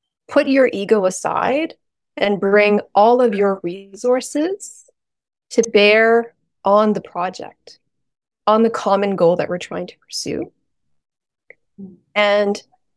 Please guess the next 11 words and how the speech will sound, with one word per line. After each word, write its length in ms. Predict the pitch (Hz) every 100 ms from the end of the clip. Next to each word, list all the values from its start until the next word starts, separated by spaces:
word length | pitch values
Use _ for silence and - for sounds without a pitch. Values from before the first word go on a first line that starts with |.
| _ _ _ _ _ _ _ _ _ _ _ _ _ _ -
that 140 | 208
can 160 | 226 202
be 160 | 170
really 260 | 185 208 214
hard 540 | 208 180 185 277 370 - _ _ _ _ -
for 120 | 196
people 420 | - 208 - 190
who 140 | 202 202
have 200 | 196 -
had 420 | 180 165 165 160 - _ _ _ _ _ _ _ _ - 196
negative 480 | 170 190 220 233